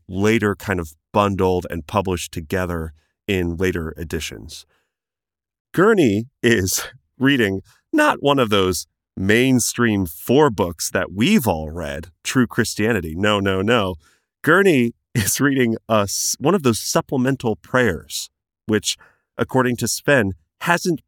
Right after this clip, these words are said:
been translated in any easy-to-find way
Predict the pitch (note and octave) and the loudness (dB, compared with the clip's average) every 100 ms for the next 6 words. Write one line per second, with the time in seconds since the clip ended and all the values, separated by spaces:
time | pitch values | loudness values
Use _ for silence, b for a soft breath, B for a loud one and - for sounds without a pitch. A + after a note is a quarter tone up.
0 | _ D3 D#3 C#3+ - D3 D3 C#3 A#2 G#2+ | _ 2 2 0 -2 0 2 2 0 2
1 | G2+ - G#2+ - B2 C3+ B2 - - B2+ | 0 0 -4 -2 -2 0 -2 -6 -2 0
2 | B2 A#2+ G#2+ - G#2+ F#2 G2 F#2 F2 | 2 0 0 -2 -2 0 0 0 -4